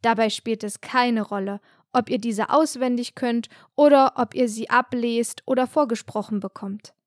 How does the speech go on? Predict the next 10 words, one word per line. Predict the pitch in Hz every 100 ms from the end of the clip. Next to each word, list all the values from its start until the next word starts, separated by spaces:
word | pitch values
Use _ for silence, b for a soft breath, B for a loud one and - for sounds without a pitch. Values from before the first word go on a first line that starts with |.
| _ _ -
Für | 254
Gott | 196 247 -
zählt | - 240 220 226
nur, | 226 254 339
dass | 330 233 -
ihr |
die | 214 208
Worte | 208 247 -
ehrlich | - 233 277 -
meint | 233 220 226